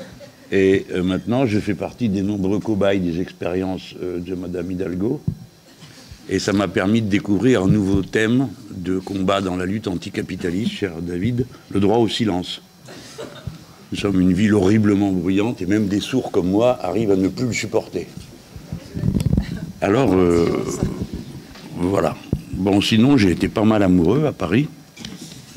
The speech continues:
Mais la ville, maintenant, pour en parler sérieusement, mais, euh, je la regarde avec une, euh, fascination,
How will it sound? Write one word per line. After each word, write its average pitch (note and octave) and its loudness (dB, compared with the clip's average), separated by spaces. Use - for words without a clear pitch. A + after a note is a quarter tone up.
Mais G2+ 6
la G#2 6
ville, A2 6
maintenant, F#2+ 2
pour E2 0
en E2 0
parler F2+ 0
sérieusement, F#2+ 4
mais, F2 2
euh, D#2+ 0
je F#2 2
la G2+ 2
regarde G2+ 2
avec F#2+ 2
une, F2 6
euh, E2 0
fascination, G#2 2